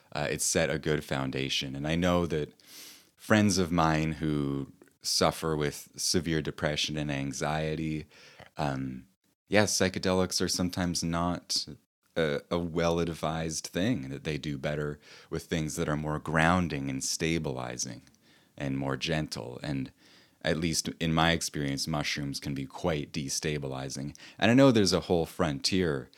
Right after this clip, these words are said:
uh, exploring microdosing, which is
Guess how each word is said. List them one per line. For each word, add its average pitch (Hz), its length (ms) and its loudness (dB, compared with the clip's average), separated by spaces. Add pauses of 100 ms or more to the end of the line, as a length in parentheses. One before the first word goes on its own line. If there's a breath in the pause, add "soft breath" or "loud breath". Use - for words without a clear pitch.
(320 soft breath)
uh, 69 300 0
exploring 78 580 0
microdosing, 67 920 -2 (140)
which 78 240 0
is - 380 0